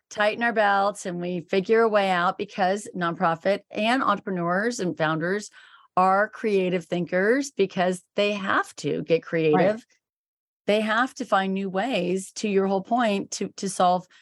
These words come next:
Speaker 1: the toughest problems of society, right? And,
Speaker 2: Right.
Speaker 1: and that's what we've taken on our shoulders.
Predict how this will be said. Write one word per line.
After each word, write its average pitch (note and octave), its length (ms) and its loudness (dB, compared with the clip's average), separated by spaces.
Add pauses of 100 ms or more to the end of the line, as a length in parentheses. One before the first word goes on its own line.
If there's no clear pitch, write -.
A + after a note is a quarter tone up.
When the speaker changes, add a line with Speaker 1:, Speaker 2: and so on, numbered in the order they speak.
(460)
Speaker 1:
the F#3 160 -6 (280)
toughest G3 360 0
problems F#3+ 400 0
of F#3 100 -6
society, A3+ 840 -2
right? F#3+ 320 0
And, G3+ 120 0
Speaker 2:
Right. G3 140 -2
Speaker 1:
and G3+ 140 0
that's F#3+ 280 0
what - 100 -2
we've F#3+ 320 0
taken F#3+ 320 -2
on F3+ 160 0
our F3 100 -2
shoulders. A#3 460 -4